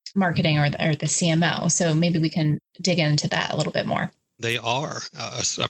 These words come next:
Speaker 2: percentage of the time, I think it's two or three percent of the time, um, the leaders of the E X initiative,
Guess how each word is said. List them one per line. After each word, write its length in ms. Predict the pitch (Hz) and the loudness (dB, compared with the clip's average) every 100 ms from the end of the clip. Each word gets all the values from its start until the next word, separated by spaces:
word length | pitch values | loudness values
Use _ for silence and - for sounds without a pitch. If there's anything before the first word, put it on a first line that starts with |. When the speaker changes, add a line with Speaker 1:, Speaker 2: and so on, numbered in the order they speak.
| - | -6
Speaker 2:
percentage 320 | - - 127 104 | -8 -2 -2 -2
of 40 | |
the 80 | 104 | -2
time, 180 | 123 117 | -2 -2
I 40 | |
think 120 | 110 | -2
it's 80 | 107 | -4
two 160 | - 117 | -2 -2
or 40 | |
three 160 | - 117 | 0 -4
percent 260 | - 113 | -2 -4
of 60 | 101 | -4
the 60 | |
time, 300 | - 123 131 110 - - - - - _ | -6 -6 -6 -8 -6 -4 -2 -4 -8 _
um, 340 | 107 104 98 - _ | -4 -4 -4 -10 _
the 80 | - | -2
leaders 360 | 107 113 110 104 | 0 2 0 -2
of 160 | 95 | -4
the 140 | 98 101 | -4 -4
E 40 | |
X 180 | 104 - | -2 -4
initiative, 560 | 92 - - - - | -2 -6 -8 -10 -12